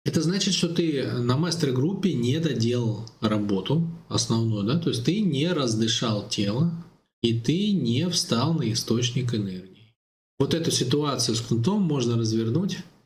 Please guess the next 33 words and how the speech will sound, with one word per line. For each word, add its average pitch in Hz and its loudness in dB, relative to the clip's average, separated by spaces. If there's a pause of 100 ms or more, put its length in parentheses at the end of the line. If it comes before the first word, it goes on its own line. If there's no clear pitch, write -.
(340)
ну, 127 0
конечно, 147 0
как 123 0
бы, 113 0
а, 117 -4
в - -2
самом 135 0
худшем 143 0
случае 117 -2 (120)
только 131 0
так. 87 -2 (300)
В 123 2
более 247 2
лёгких 214 0
случаях 160 0
можно 151 2
развернуть 131 0
её 123 4
и 123 2
лёгкими 117 0
инструментами. 87 -10 (540)
Можно 123 0
развернуть 120 0
её 113 2
целевым 110 0
образом, 170 0 (460)
построением 120 0
целевого 113 0
образа, 87 -6
да, 101 -12
то - -18
есть, - -4
э, 92 -8